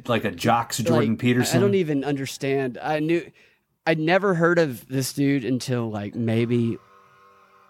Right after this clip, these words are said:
Speaker 2: eight months ago. And, like, my
Speaker 1: Yeah.
Speaker 2: nephew said something about him 'cause he'd watched videos on him. Like, "Who? Who's that guy?" Uh, yeah, he does have a weird British accent. Uh, uh,
Speaker 1: Is it British?
Speaker 2: honestly.
Speaker 1: Is that his
Speaker 2: I,
Speaker 1: accent?
Speaker 2: I think,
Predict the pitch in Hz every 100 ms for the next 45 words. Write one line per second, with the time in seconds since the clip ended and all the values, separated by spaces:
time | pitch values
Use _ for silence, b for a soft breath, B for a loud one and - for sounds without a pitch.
0 | _ - 139 151 135 170 208 135 92 67
1 | 58 147 _ _ _ _ b b - 131
2 | 127 127 135 208 - 127 117 117 107 123
3 | 104 104 92 92 101 117 113 117 117 117
4 | 117 185 175 117 113 110 104 107 143 208
5 | 220 185 190 180 202 110 92 104 B B
6 | 165 202 175 208 220 175 147 147 123 123
7 | 117 120 107 - 98 85 - - 110 -
8 | 104 92 190 226 - 208 262 247 - -
9 | - - 151 226 214 226 220 214 - 254
10 | 208 - 277